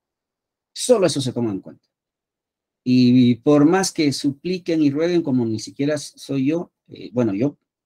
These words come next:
obviamente sí califico en unas partes y, y reviso generalmente, pero, eh, pues ella es la que,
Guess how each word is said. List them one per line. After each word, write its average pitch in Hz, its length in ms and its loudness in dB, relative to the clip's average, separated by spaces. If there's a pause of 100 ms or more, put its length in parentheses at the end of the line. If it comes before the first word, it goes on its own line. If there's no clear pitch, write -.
(120)
obviamente 107 480 -8
sí 123 160 -6
califico 107 420 -8
en 95 80 -8
unas 107 180 -8
partes - 420 -10
y, 82 280 -8
y 90 120 -14
reviso 104 460 -8
generalmente, 92 680 -12 (720)
pero, 147 500 6
eh, 95 380 -6
pues 113 180 -2
ella 143 320 8
es 127 160 4
la 123 160 2
que, 95 400 -10